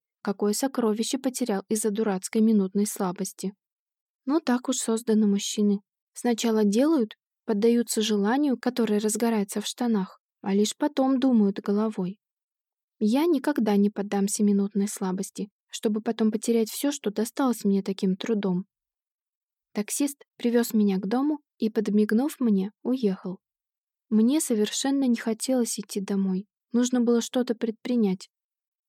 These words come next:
Через пару секунд я уже шагала в сторону шикарного кафе, где завтракали и обедали богатые люди.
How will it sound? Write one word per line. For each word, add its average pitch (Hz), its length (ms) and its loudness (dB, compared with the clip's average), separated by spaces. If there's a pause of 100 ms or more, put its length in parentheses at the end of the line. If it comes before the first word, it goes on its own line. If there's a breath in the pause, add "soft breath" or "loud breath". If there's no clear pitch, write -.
(180)
Через 240 260 -2
пару 240 240 0
секунд 285 460 -4
я 233 200 2
уже 240 220 -2
шагала 233 420 -2
в 226 80 -8
сторону 233 460 -2
шикарного 214 540 -2
кафе, 277 400 -6 (380)
где 208 260 0
завтракали 233 580 0
и 196 60 2
обедали 220 420 0
богатые 220 560 -2
люди. 190 380 -2